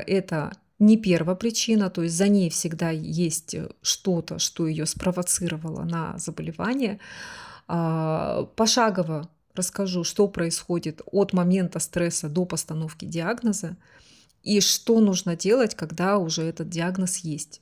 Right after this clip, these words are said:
То есть если вы просто чувствуете, что то-, что-то не так, а анализы в норме, такая ситуация тоже может быть. А, давайте начну, э, с того, о чём вообще обычно открыто говорят крайне редко.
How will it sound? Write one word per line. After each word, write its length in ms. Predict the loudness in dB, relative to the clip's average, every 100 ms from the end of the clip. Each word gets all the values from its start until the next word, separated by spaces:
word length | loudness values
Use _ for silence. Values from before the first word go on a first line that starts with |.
| _
То 100 | -8
есть 180 | -6 -2
если 340 | 0 0 -4 -6 -12 -20 -10
вы 240 | 2 2 2
просто 600 | -2 2 2 0 -6 -6
чувствуете, 580 | -6 -6 -4 -6 -6 -8
что 180 | -8 -6
то-, 200 | -8 -6
что-то 320 | -2 -2 -2
не 140 | -4 -2
так, 340 | 0 0 -2 _ _ _ _ _ _ _ _ _ _ _ _ _ -18 0
а 140 | 4
анализы 400 | 6 4 2 2
в 80 | 4
норме, 300 | 4 2 -4
такая 360 | -4 -2 -4
ситуация 580 | -4 -6 -4 -6 -4 -6
тоже 300 | 0 2 4
может 320 | 4 2 0
быть. 320 | -2 -2 -4 -8 _ -20 -16 -14 -16 -20 _
А, 220 | -4 -4 2
давайте 580 | 4 6 2 -2 -12 -16 _ -2
начну, 440 | 0 4 4 4 2
э, 80 |
с 100 | -4
того, 480 | -2 -2 0 -2 -2 _ _ _ -20 -20 _ -20 -4
о 100 | -2
чём 340 | 2 2 2
вообще 360 | -2 0 0 0
обычно 500 | -2 -2 0 0 0
открыто 420 | -2 -2 0 0
говорят 500 | 0 0 2 0 -2 _
крайне 380 | -2 0 2 0
редко. 400 | -4 -8 -14